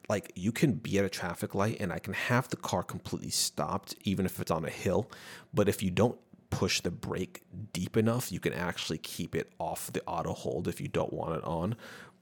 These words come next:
Um, but yeah, I find that, like, Lena didn't like it initially, but I really like that feature. And I was on the fence as to whether or not I wanted to use it. I think the first time I drove the car, I was like, "Yeah, I don't really like this,"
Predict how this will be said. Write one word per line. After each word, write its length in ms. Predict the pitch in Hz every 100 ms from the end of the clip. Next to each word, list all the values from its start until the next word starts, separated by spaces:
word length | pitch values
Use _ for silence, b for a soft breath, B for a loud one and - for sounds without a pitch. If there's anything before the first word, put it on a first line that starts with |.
| -
Um, 380 | 82 69 64 - _ _ _ _ _ -
but 120 | 113
yeah, 220 | 107 78 - -
I 120 | 127
find 260 | - 120
that, 180 | 95 87
like, 240 | 95 - -
Lena 360 | 95 120 165
didn't 280 | 104 101 50
like 200 | 52 78
it 80 | -
initially, 580 | 80 85 - 104 107 113
but 120 | 80 - 90
I 140 | 110
really 460 | 92 71 82 78 65
like 220 | 55 -
that 180 | - -
feature. 300 | - - 73
And 80 |
I 60 | 101
was 180 | 131 110 -
on 140 | 90
the 80 | 80
fence 340 | - 85 -
as 80 | -
to 80 | -
whether 240 | 76 76
or 40 | 76
not 180 | 73 76
I 40 |
wanted 280 | - 80 -
to 60 |
use 240 | 65 85 -
it. 60 |
I 80 | 82
think 180 | - 113
the 80 | -
first 320 | - 92 -
time 200 | 87 76
I 60 | 67
drove 240 | 82 78
the 80 | -
car, 340 | - 85 80 B B B B
I 80 | 110
was 140 | 95
like, 100 | 92
"Yeah, 140 | 98 95
I 20 |
don't 100 | 95
really 140 | 95
like 240 | 73 69 -
this," 300 | - -